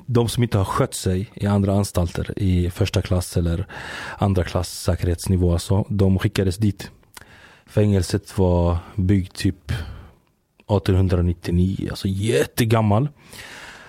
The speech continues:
Och den ansvariga, liksom, han, han hade fått sin utbildning och jobbat i San Quentin i U S A.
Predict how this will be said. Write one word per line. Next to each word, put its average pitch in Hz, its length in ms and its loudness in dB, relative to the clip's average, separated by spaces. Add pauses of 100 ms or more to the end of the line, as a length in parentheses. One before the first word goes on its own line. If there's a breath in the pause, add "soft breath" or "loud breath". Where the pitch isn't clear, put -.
(140 loud breath)
Och 101 240 0
den 110 120 2
ansvariga, 107 460 2
liksom, 98 280 2
han, 104 280 2
han 104 160 2
hade 104 100 2
fått 110 160 0
sin 107 140 0
utbildning 107 400 2
och 110 200 0
jobbat 101 300 0
i 95 40 2
San 101 200 0
Quentin 104 380 2
i - 20 4
U 90 100 2
S 85 120 -2
A. 73 140 -4